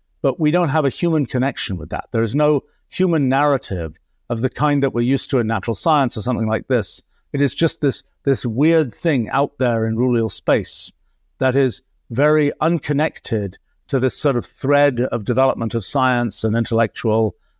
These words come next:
uh, kind of history that we, we as humans have. So it's kind of a, it's, it's almost, it's kind of like you're seeing the aliens, so to speak. The aliens are, you know, that's, the aliens are out there in Rulial space, and you can quite easily sample them.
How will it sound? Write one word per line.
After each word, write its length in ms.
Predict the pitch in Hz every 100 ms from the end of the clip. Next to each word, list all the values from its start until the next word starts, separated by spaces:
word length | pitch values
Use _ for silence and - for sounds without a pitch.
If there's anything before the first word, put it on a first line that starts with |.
| -
uh, 100 | 113
kind 200 | - 127
of 60 | 104
history 540 | 147 - - 98 98 - _ _
that 120 | 123
we, 300 | 110 127 120 -
we 220 | 123 127
as 140 | 117
humans 340 | 139 110 104 -
have. 420 | 139 87 73 _ _ _ _
So 140 | 143
it's 120 | 135 -
kind 180 | 160
of 60 | 123
a, 100 | 113 _ _ -
it's, 160 | 127 -
it's 140 | -
almost, 460 | 156 151 139 - -
it's 140 | -
kind 140 | - 143
of 60 |
like 200 | 131 - _ _ _ _ -
you're 140 | 139
seeing 340 | - - 175 156
the 120 | 139
aliens, 480 | 147 135 104 90 -
so 140 | 98
to 80 | 82
speak. 300 | - 85 - -
The 140 | 113
aliens 460 | 143 139 131 123 127
are, 200 | 120 107 _ _ -
you 80 | 120
know, 240 | 117 107 - _ _
that's, 380 | 151 - - - - _ 123
the 160 | 131
aliens 440 | 160 165 143 127 127
are 80 | -
out 220 | 170 -
there 200 | 120 110
in 100 | 113
Rulial 280 | 139 131 113
space, 380 | - 190 - 127
and 100 | 123
you 100 | -
can 140 | 110
quite 260 | - 139 147
easily 320 | 147 123 110
sample 520 | - 160 180 - 101
them. 320 | 92 85 92